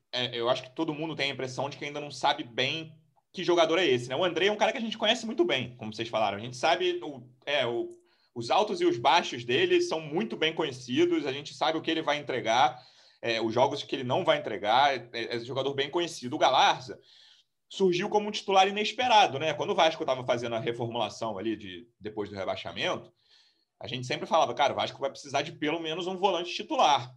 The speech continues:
pensando em Andrei ou Bruno Gomes ali se revezando como um volante titular, e surgiu o Galarza. E o Galarza fez um ótimo Campeonato Carioca, indiscutivelmente,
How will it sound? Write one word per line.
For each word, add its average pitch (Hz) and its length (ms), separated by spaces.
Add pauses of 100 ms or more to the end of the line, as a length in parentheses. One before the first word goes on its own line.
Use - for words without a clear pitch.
(120)
pensando 143 460
em 143 60
Andrei 135 320
ou 156 120
Bruno 135 240
Gomes 123 380
ali 123 160
se 127 100
revezando 123 460
como 117 480
um 123 160
volante 110 320
titular, 143 580 (840)
e 247 60
surgiu 247 380
o 240 40
Galarza. 185 540 (120)
E 98 160
o 104 40
Galarza 117 360
fez 151 200
um 220 60
ótimo 147 400
Campeonato 160 340
Carioca, 139 460
indiscutivelmente, 120 920